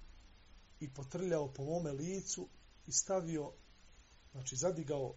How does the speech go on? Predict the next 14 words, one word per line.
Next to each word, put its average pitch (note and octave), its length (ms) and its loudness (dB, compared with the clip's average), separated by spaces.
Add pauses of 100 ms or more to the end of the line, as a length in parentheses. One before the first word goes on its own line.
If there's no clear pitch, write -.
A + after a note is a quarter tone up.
(100)
odjeću E3 440 -2 (240)
i C3 40 -12
stavio D#3+ 420 0
na C#3+ 100 -4
moj D#3+ 200 0
stomak C#3+ 600 -2 (480)
svoju D#3 320 0
ruku E3+ 480 -2 (180)
i D3 60 -6
rekao: D3+ 560 -2 (100)
„Allahu D3 520 0
moj, E3+ 400 0 (960)
izliječi D3+ 600 2
Saada F3+ 680 4